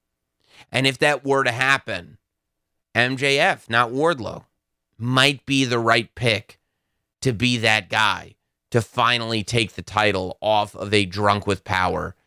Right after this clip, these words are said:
C M Punk. It remains to be seen, but, uh, C M Punk is champion starting the Summer of Punk three, Ring of Honor Summer of Punk, W W E Summer of Punk, now A E W Summer of Punk.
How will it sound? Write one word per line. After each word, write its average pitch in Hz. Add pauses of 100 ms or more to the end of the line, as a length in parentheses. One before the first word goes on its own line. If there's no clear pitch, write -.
(160)
C 110
M 92
Punk. - (1040)
It 151
remains 147
to 160
be 151
seen, 131
but, 110
uh, 101 (360)
C 151
M 139
Punk 135
is 113
champion 107 (280)
starting 156
the 139
Summer 139
of 117
Punk 131
three, 165 (400)
Ring 170
of 175
Honor 170
Summer 160
of 147
Punk, 123
W 135
W 139
E 139
Summer 131
of 113
Punk, 113
now 120
A 127
E 127
W 117
Summer 107
of 101
Punk. 101